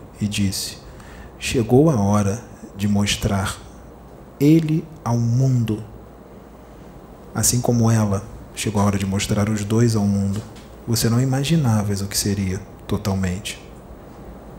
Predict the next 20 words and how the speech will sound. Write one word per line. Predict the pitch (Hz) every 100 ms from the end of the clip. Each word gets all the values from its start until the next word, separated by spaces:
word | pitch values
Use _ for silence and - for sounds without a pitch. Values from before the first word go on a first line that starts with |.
| - - - - - - - - - - - - - - - -
Nós | 120 107
estamos | 107 - 101 95 95
mostrando | 101 101 - 104 101 101
eles | 98 98 98
ao | 104
mundo. | 110 107 90 95 92 - - - - - - -
Não | 117 135 135
dá | 117
pra | 110 98
esconder | 95 - 92 90 85
mais, | 82 82 82 - - - - - - - -
porque | - 120
não | 113 117
dá | 104
pra | 110
fazer | 98 98 92 92
essa | - 90
obra | 85 90 104
no | 110
anonimato. | 123 117 98 90 90 85 -